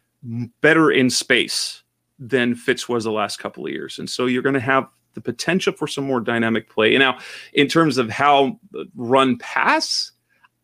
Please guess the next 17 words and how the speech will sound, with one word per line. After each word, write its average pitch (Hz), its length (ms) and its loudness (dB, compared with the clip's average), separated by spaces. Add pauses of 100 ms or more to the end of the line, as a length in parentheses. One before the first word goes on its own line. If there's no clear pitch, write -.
I 185 100 2
don't 233 240 4
think 180 260 2
the 151 80 -2
balance 135 460 0
will 165 80 -4
change 165 400 -4
much 160 260 -4
because 127 760 -2 (1500)
that, 160 280 4
I - 180 -12
mean, 170 160 0
that, 139 200 -6
that 135 240 -10
balance 170 420 0
is 131 220 -6
often 147 600 0